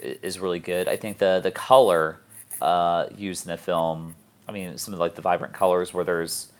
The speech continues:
still, like, some, like, a lot of gray shit in the movie, but, um, on camera, it look, it, it looks, it looks, it looks like a good movie. It, like, and my, my dislike of this film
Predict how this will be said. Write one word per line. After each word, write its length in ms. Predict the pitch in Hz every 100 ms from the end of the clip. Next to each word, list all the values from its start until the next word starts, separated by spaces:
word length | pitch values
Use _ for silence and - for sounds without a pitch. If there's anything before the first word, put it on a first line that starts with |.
| _ -
still, 440 | - - 123 92
like, 240 | 87 82 -
some, 400 | - 92 90 - -
like, 240 | 104 95 - -
a 40 |
lot 220 | 117 117
of 80 | 92
gray 440 | 82 87 101 101 90
shit 460 | - - 107 -
in 140 | 98 90
the 60 |
movie, 440 | 90 135 107 80 78
but, 540 | - 101 87 85 - - _ - - _ -
um, 500 | 95 90 87 85 82 - _ _ _ _ _ _ _ _ _ - _ _ _
on 220 | 123 131
camera, 500 | 123 - 135 107 101
it 100 | 92
look, 320 | 104 104 98 101
it, 140 | 101
it 120 | 113 107
looks, 680 | 113 107 120 - - - - _ -
it 160 | 104
looks, 480 | 117 113 110 110 -
it 380 | 82 - - 135
looks 300 | 139 151 -
like 100 | 113
a 60 |
good 200 | 95 90
movie. 280 | 85 80 -
It, 160 | 92 - - -
like, 280 | 127 113 -
and 100 | 147
my, 220 | 160 175 151
my 140 | 147
dislike 640 | 117 113 113 104 98 90 80
of 80 |
this 220 | 90 - -
film 400 | 90 78 82